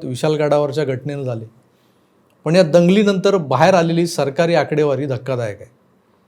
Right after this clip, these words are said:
त्याकडे कोण लक्ष देणार? एकशे छत्तीस अनधिकृत बांधकामांमधले ते त्रेसष्ट बाहेरचे लोक कोण? ते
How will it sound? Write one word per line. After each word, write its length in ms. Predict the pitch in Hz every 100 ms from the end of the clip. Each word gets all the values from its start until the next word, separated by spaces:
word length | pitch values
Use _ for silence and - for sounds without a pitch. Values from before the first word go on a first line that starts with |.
| _ _ _ _ -
त्याकडे 320 | 156 165 175
कोण 340 | 175 160 165
लक्ष 200 | 143 127
देणार? 280 | 127 107 101 98 _ _ _ -
एकशे 240 | 127 -
छत्तीस 460 | - - 139 196 175
अनधिकृत 420 | 156 151 160 165
बांधकामांमधले 840 | 151 135 131 131 151 151 143 131 160
ते 120 | 156
त्रेसष्ट 580 | 156 139 135 156 - 165 180 - 131
बाहेरचे 500 | 120 131 143 160 147
लोक 220 | 151 151
कोण? 180 | 143 139 101 - _ _ _ _ _ _ _
ते 40 | _